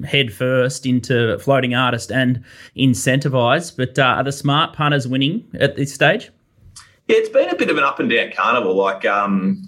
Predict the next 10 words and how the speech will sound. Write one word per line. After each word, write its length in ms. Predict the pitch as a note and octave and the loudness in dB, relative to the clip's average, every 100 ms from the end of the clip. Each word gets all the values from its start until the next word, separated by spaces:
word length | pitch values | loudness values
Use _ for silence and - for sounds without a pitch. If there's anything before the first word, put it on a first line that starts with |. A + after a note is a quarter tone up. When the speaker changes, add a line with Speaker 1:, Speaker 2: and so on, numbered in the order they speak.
| - | -10
Speaker 2:
Cock-, 320 | - C#3 - | -2 -2 0
uh, 220 | A2 G#2+ G2+ | 0 2 2
sorry, 520 | B2 G#2 G2 G2 G2+ | 0 2 0 -2 -2
Caulfield 360 | - B2 A2+ - | -2 0 0 -2
Cup 180 | G2+ | -2
Everest 400 | F#2+ G2+ G#2+ - | -2 0 -2 0
Day 240 | F#2+ G2+ G#2+ | 0 0 0
were, 540 | G2 G2 F2+ F2+ F#2 | -2 0 0 -2 -4
were 260 | F2+ F2+ F2 | 0 0 0
really, 540 | G2 G#2 G#2 G2 - | -2 0 -2 -4 -8